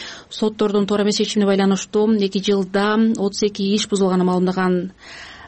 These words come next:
Расмий маалыматка ылайык, былтыр алгачкы алты айда беш жүз бир соттолгон жаранга мөөнөтүнөн мурда шарттуу бошотуу тууралуу сотторго сунуш жөнөтүлгөн. Анын негизинде жүз сексен соттолуучу абактан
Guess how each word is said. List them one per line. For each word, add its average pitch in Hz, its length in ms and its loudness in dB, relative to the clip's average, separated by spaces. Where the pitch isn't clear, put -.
Расмий 202 320 -2
маалыматка 196 440 0
ылайык, 202 280 0
былтыр 196 300 0
алгачкы 196 340 -2
алты 196 240 -2
айда 196 320 2
беш 214 480 2
жүз 190 240 -2
бир 208 320 0
соттолгон 208 400 0
жаранга 196 480 0
мөөнөтүнөн 196 400 0
мурда 190 300 0
шарттуу 208 540 -2
бошотуу 214 340 -2
тууралуу 208 480 0
сотторго 196 420 -2
сунуш 196 300 -2
жөнөтүлгөн. 185 640 0
Анын 190 260 2
негизинде 190 400 2
жүз 196 240 -2
сексен 202 400 -2
соттолуучу 185 560 0
абактан 185 400 -2